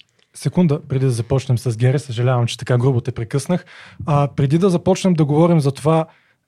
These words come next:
как да променим Ф Ж М К, първо да поговорим за това защо трябва да променим, да променим Ф Ж М К. Кое беше при вас,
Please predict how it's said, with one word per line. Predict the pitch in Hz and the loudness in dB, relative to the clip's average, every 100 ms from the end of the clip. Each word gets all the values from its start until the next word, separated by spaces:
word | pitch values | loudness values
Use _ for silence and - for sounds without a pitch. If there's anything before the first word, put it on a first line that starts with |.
| _ - | _ -4
как | 151 160 | -2 0
да | |
променим | 170 156 151 151 165 | 0 2 4 4 2
Ф | - 151 | 2 2
Ж | 143 | 2
М | 131 | 2
К, | 131 156 | 2 -2
първо | 156 165 170 | 0 0 2
да | 143 147 | 0 -2
поговорим | 139 131 139 160 143 | -2 0 2 2 0
за | 123 | -2
това | - 151 | -4 -2
защо | 131 120 - 160 | -2 -2 -2 -4
трябва | - 151 170 135 | 0 0 2 0
да | 113 | -2
променим, | 117 110 117 101 160 160 | -4 -4 -4 -6 -10 -8
да | 123 | -6
променим | 117 120 117 110 | -4 -2 0 -2
Ф | 110 | -2
Ж | 107 | -4
М | 107 101 | -4 -6
К. | 104 95 _ - _ _ | -8 -12 _ -20 _ _
Кое | - 156 196 | 0 2 4
беше | 196 202 190 160 | 2 2 0 -2
при | 147 | -4
вас, | 131 156 156 - | 0 0 -2 -6